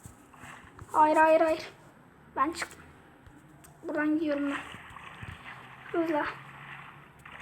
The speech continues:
Yoksa alttakiler bizi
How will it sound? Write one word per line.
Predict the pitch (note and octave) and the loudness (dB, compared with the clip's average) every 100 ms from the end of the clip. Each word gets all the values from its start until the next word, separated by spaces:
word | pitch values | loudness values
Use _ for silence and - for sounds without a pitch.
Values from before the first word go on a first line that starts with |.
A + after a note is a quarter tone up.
| - - - - - - - - - - - - | -16 -16 -18 -20 -20 -20 -18 -18 -16 -16 -16 0
Yoksa | G#4 F4 E4+ E4+ | 4 4 8 8
alttakiler | F4 F4 F4+ F4 F4+ E4+ | 10 8 4 6 8 8
bizi | F4 F4+ | 4 0